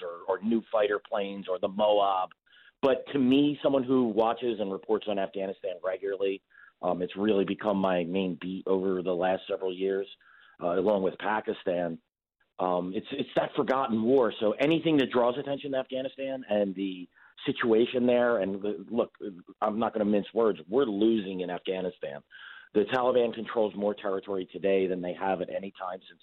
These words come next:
the, since after nine eleven. And if it takes dropping a moab on the Islamic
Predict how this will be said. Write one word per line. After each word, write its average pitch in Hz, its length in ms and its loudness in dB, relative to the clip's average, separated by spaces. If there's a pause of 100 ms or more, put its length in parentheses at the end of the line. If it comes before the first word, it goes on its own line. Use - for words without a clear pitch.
the, 87 200 -10 (400)
since 104 140 0 (100)
after 95 260 0
nine 92 220 2
eleven. 90 460 0 (500)
And 90 480 0 (480)
if 95 140 0
it 101 100 0 (100)
takes 120 260 2
dropping 107 380 2
a 95 60 4
moab 104 560 2
on 90 160 -4
the 90 80 -8
Islamic 95 460 -4